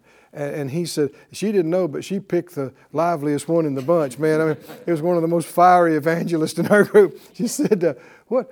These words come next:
what's going on there?" And she said, he, he said, "We just been to a Holy Ghost meeting." And she said, "Wow, really?" Says, uh, "Do, do you wear a costume to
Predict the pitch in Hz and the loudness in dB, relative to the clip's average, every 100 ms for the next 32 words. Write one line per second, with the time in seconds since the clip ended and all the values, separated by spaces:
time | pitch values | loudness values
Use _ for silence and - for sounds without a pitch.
0 | - - 285 - 311 330 311 311 269 208 | -12 -10 -8 -4 -2 0 0 0 0 -2
1 | 143 - _ 156 151 190 - 165 - - | -4 -10 _ -14 -8 -8 -6 -8 -10 -20
2 | _ _ - 254 180 233 - 156 - - | _ _ -2 0 0 0 0 -2 -4 -4
3 | 170 262 302 214 311 294 247 185 311 330 | 0 2 2 4 6 8 6 6 6 6
4 | 302 349 240 269 247 131 113 - - - | 6 6 4 4 4 0 -8 -18 -20 -8
5 | 170 160 - 180 - 123 - - - 151 | -4 -4 -4 -6 -6 -8 -10 -20 -18 -14
6 | 143 170 220 349 240 233 392 277 139 139 | -10 -2 0 0 0 4 6 6 4 -2
7 | 139 202 175 180 165 180 170 175 175 208 | 0 2 4 2 -2 -6 -10 -12 -4 -2
8 | 180 185 220 233 220 277 220 - 262 - | 0 0 2 4 6 6 4 2 0 0
9 | 359 349 392 392 381 | -2 2 0 0 -4